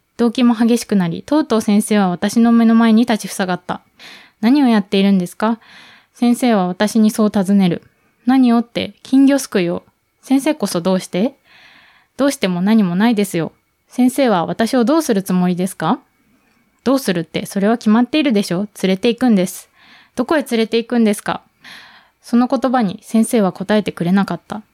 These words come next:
私は最後に懇願するように先生へ思いを伝えた。「最後にもう一度だけ金魚すくいをさせてください。」先生は仕方がなさそうに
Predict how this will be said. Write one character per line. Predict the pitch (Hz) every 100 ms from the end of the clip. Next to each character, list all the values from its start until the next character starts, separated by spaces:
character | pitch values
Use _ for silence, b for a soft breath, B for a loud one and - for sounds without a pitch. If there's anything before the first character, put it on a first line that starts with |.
| _ _ _
私 | - 202 -
は | 190 190
最 | - 247
後 | 226
に | 196 185
懇 | 247 254
願 | 277 277
す | 285
る | 277
よ |
う | 262
に | 208
先 | 220 214
生 | 208 208
へ | 190
思 | 175 175
い | 170
を | 170
伝 | - 165
え | 160
た。 | 170 208 _ b b b b b -
「最 | 247 233
後 | 202
に | 190 180 226
も | 208
う | 247
一 | 269
度 | 254
だ | 254 247
け | 262 254
金 | 262 262
魚 | 277
す | -
く | 269
い |
を | 202
さ | -
せ | 185 190
て | 185
く | 180
だ | 185
さ | -
い。」 | 175 - _ b b _ _ _ _
先 | 226 214
生 | - 220
は | 180 175
仕 | 170 -
方 | 226 262
が | 254
な | 247 247
さ | 254
そ | 254 220
う |
に | 165 226